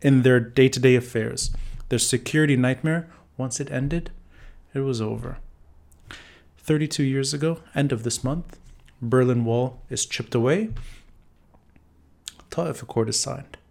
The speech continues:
Also, Lebanon's independence is approaching. Look at where East Berlin is today. Look at where East Germany is today. Look at what reformers do in East Germany. Look at what reformists do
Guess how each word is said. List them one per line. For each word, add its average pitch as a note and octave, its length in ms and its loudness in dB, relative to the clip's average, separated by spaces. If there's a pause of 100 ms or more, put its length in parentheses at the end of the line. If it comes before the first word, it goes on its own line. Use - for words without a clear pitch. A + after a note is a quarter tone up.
(1300)
Also, B2 220 -8
Lebanon's A#2 420 -2
independence D#3+ 580 -2
is A#2+ 100 -4
approaching. - 480 -10 (1080)
Look E3+ 140 -4
at F3 140 -8
where E3 120 -8
East D3+ 240 -6
Berlin B2+ 320 -2
is C#3 180 0
today. A#2+ 460 -6
Look C#3 180 -4
at F#3+ 80 -2
where D#3 120 -2
East D#3+ 260 -4
Germany B2 400 -4
is A2+ 180 -4
today. - 380 -8 (640)
Look D#3+ 140 0
at F#3 60 0
what F3+ 120 2
reformers D3+ 460 2
do D3 200 2
in B2 100 2
East B2 180 -2
Germany. A2 560 0
Look C3+ 200 0
at F3+ 100 4
what F#3 120 2
reformists D#3 880 2
do C3+ 400 8